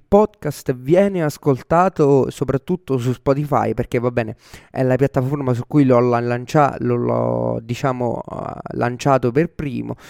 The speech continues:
però mi è, è stato molto interessante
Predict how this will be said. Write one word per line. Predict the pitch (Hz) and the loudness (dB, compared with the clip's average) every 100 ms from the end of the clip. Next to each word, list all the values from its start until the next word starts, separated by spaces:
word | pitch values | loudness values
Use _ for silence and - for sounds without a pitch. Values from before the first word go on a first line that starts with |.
| - _ | -20 _
però | 185 214 | 2 4
mi | 151 147 | 2 -2
è, | 123 95 104 - | -2 -4 -8 -10
è | - - - - - - | -12 -14 -16 -18 -10 -10
stato | - 175 180 | 0 0 2
molto | 208 202 - 160 | 0 -2 0 0
interessante | 147 151 143 - - 113 110 110 117 113 | 0 0 0 -2 -4 -4 -6 -8 -8 -8